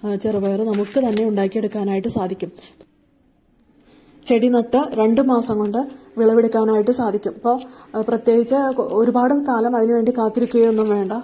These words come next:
അപ്പോൾ ഇങ്ങനെയൊക്കെ കൃഷി ചെയ്തിട്ട് നമ്മൾ നമ്മുടെ സ്വന്തം ആവശ്യത്തിനായിട്ട് ഇത് ഉപയോഗിക്കുമ്പോൾ വളരെ, ആ,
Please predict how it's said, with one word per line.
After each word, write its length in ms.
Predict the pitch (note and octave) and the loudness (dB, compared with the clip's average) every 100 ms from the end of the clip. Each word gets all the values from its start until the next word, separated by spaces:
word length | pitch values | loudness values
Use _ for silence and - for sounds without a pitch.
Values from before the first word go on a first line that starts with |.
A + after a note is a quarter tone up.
| - - - | -12 -20 -8
അപ്പോൾ 100 | C#4+ | -4
ഇങ്ങനെയൊക്കെ 500 | B3+ C4 C#4+ C#4+ C#4 | -2 -2 -2 -4 -2
കൃഷി 180 | B3+ A#3 | -4 -2
ചെയ്തിട്ട് 400 | A#3 A3 G#3 A3 | 0 0 -2 -4
നമ്മൾ 380 | B3 G#3+ A3 B3+ - - - - | -4 -2 -2 -4 -10 -20 -12 -6
നമ്മുടെ 240 | A3 A3+ | -4 -2
സ്വന്തം 360 | B3 G#3+ A3 A3+ | -2 -4 -4 -4
ആവശ്യത്തിനായിട്ട് 520 | G#3 G#3 G3+ G#3 G#3+ | -4 -4 -4 -6 -4
ഇത് 80 | G#3+ | -4
ഉപയോഗിക്കുമ്പോൾ 640 | G3+ G#3 G3 G3 G3 A3+ G#3 | -2 0 0 -2 -6 -4 -4
വളരെ, 460 | G3 F#3 F#3+ A#3+ B3+ - - - | -4 -4 -4 -4 -6 -12 -16 -12
ആ, 300 | G#3 G3 G3 | -6 -4 -6